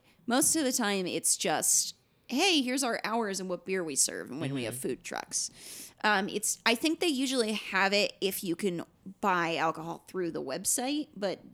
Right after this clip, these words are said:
Speaker 1: don't if you can't, I think is, is maybe what it is.
Speaker 2: No, 'cause you can buy alcohol through a lot of these websites
Speaker 1: Hmm.
Speaker 2: that I've been going on, and they don't have any age
Speaker 1: Yeah,
Speaker 2: verification.
Speaker 1: I think it's also just, like, fucking whatever.
Speaker 2: Yeah.
Speaker 1: Um,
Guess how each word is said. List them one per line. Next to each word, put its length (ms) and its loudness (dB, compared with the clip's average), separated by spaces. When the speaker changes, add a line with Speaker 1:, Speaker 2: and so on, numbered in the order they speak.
Speaker 1:
don't 440 -2
if 180 -6
you 80 -6
can't, 500 -12
I 100 -8
think 240 -10
is, 180 -10
is 200 -8
maybe 240 -8
what 160 -14
it 220 -18
is. 140 -6
Speaker 2:
No, 540 -2
'cause 280 -8
you 120 -10
can 380 -6
buy 160 0
alcohol 400 0
through 200 -6
a 40 -2
lot 200 -2
of 60 -6
these 200 -10
websites 680 -10
Speaker 1:
Hmm. 120 -2
Speaker 2:
that 120 0
I've 140 -4
been 140 -6
going 260 -4
on, 220 -4
and 240 -10
they 100 -6
don't 240 -8
have 200 -12
any 260 -12
age 140 -16
Speaker 1:
Yeah, 80 -12
Speaker 2:
verification. 840 -2
Speaker 1:
I 80 -6
think 140 -2
it's 140 0
also 220 -2
just, 220 0
like, 160 -2
fucking 360 -6
whatever. 460 -4
Speaker 2:
Yeah. 220 -4
Speaker 1:
Um, 760 2